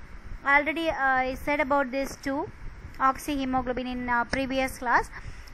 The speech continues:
Oxyhemoglobin and carbaminohemoglobin. And one more thing is carboxyhemoglobin. Carboxyhemoglobin is,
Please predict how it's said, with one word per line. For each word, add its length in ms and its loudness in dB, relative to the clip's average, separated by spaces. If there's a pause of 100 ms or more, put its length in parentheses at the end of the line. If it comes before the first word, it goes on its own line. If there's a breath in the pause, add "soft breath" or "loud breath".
Oxyhemoglobin 1000 6
and 200 2
carbaminohemoglobin. 1300 6 (420 loud breath)
And 240 2
one 160 4
more 140 0
thing 240 -2
is 180 -4
carboxyhemoglobin. 1500 6
Carboxyhemoglobin 1400 4
is, 120 -4